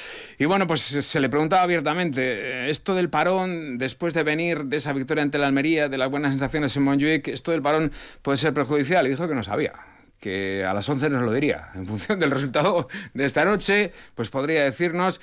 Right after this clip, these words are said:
si lo de los seis internacionales, si sobre la preparación un poco rara del partido, la acumulación de esfuerzos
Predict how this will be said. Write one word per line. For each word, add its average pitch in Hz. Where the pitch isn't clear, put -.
si 147
lo 143
de 127
los 120
seis 160
internacionales, 160
si 127
sobre 117
la 117
preparación 147
un 139
poco 131
rara 135
del 123
partido, 156
la 139
acumulación 123
de 127
esfuerzos 143